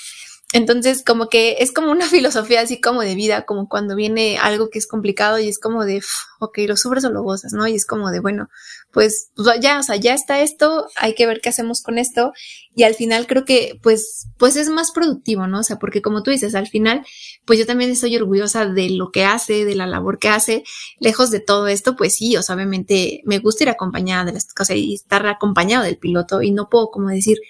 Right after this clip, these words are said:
eh, "¿Sabes qué? Renuncia, vete, de-, deserta", porque yo sé el trabajo que también le he llevado de estar ahí hasta ese momento, ¿no?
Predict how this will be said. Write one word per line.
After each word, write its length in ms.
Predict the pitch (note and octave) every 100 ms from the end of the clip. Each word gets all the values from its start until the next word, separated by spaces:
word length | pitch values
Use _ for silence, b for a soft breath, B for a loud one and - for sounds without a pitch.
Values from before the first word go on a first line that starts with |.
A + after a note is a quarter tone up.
| B B B _
eh, 220 | - F3 -
"¿Sabes 220 | A3+ A3+
qué? 140 | A3+
Renuncia, 560 | A3 F3+ G3+ G#3+ G#3+ F#3+
vete, 320 | G3+ G3+ G3
de-, 260 | G3 F3 -
deserta", 520 | G3+ G3 A3 G#3+ G#3+
porque 280 | G#3 G3 G3+
yo 120 | A3+
sé 100 | A#3+
el 80 | B3
trabajo 300 | G#3 F#3 - -
que 80 |
también 320 | G3 F3+ F#3 F#3+
le 180 | F#3 F#3+
he 40 |
llevado 240 | F3+ F#3+
de 80 | G3+
estar 300 | G3 F#3+ E3+ -
ahí 420 | G3 G#3+ G#3 - -
hasta 200 | G3 G3
ese 140 | -
momento, 440 | F#3+ F#3 G3 G3
¿no? 160 | - A#3+